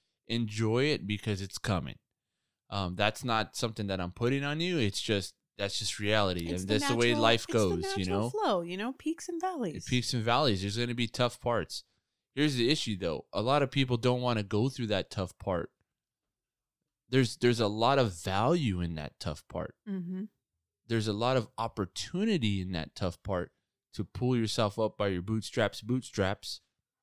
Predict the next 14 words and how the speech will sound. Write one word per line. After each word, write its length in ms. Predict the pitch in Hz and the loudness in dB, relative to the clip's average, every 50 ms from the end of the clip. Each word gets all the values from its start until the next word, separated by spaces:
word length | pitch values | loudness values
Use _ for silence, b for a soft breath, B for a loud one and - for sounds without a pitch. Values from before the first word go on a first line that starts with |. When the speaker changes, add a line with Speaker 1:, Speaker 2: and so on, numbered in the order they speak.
| _ _ _ _ _ _ _ _ _ _ _ _ _ _ _ - | _ _ _ _ _ _ _ _ _ _ _ _ _ _ _ -6
Speaker 1:
to 520 | - - 117 110 107 107 104 101 98 92 - _ _ _ _ _ _ _ 95 95 98 | -2 0 2 2 2 0 0 -2 -2 -4 -6 _ _ _ _ _ _ _ -20 -10 -4
learn 540 | 104 107 117 127 135 143 147 160 160 156 139 _ _ | 0 2 2 2 2 2 0 -2 -4 -6 -8 _ _
from 280 | - - 117 104 98 | -6 -2 0 0 2
whatever 380 | 95 98 98 104 104 98 98 98 | 2 2 2 2 2 2 2 0
that 220 | 92 92 90 90 | 0 0 0 0
is, 440 | 90 90 90 95 101 107 - - - _ _ _ - | 0 -2 -2 -2 -4 -6 -8 -10 -14 _ _ _ -8
to 180 | - 113 104 92 | -6 -4 -2 -2
adjust, 760 | 87 82 82 - 104 110 120 131 135 127 - - - - - _ _ _ _ _ _ _ _ _ _ _ _ - | -2 -4 -2 2 4 6 6 6 6 4 0 -6 -8 -12 -18 _ _ _ _ _ _ _ _ _ _ _ _ -10
to 440 | - - 113 107 104 98 95 95 95 - | -6 -4 -2 -2 -2 -4 -4 -6 -6 -2
go 200 | - 107 120 147 147 | 2 2 2 2 2
through 200 | - 139 120 107 | 2 0 0 0
stuff, 260 | 104 - - 101 92 _ _ _ _ _ - | 0 0 -2 -2 -4 _ _ _ _ _ -8
you 80 | 104 | -4
know, 180 | 104 98 92 - | -4 -4 -4 -4